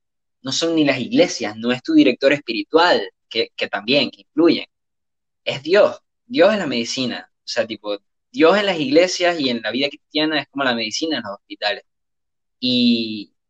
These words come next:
y por eso es que es importantísima, importantísimo de verdad, la imagen de, del papá que nos quiere, el papá que, que nos perdona, que no se cansa de perdonar, que nos perdona, aunque pequemos siempre lo mismo, aunque nuestro pecado siempre sea el mismo y que nos confesemos siempre lo mismo,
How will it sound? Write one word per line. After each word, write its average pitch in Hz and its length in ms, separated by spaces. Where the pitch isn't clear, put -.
y - 160
por 139 180
eso 247 180
es 233 100
que 226 80
es 226 40
importantísima, 143 1160
importantísimo 123 840
de 277 100
verdad, 151 400
la 139 140
imagen 170 400
de, 156 260
del 120 220
papá 127 300
que 165 100
nos 131 160
quiere, 113 480
el 117 140
papá 123 380
que, 131 520
que 123 120
nos 123 260
perdona, 143 800
que - 120
no 120 160
se 123 160
cansa 151 340
de 127 80
perdonar, 127 440
que 120 100
nos - 120
perdona, 131 560
aunque 135 260
pequemos 208 480
siempre 247 260
lo 196 100
mismo, 240 280
aunque 123 200
nuestro 131 440
pecado 208 380
siempre 233 340
sea 214 140
el 214 60
mismo 233 200
y 247 100
que 247 80
nos 269 120
confesemos 180 440
siempre 180 260
lo 151 120
mismo, - 360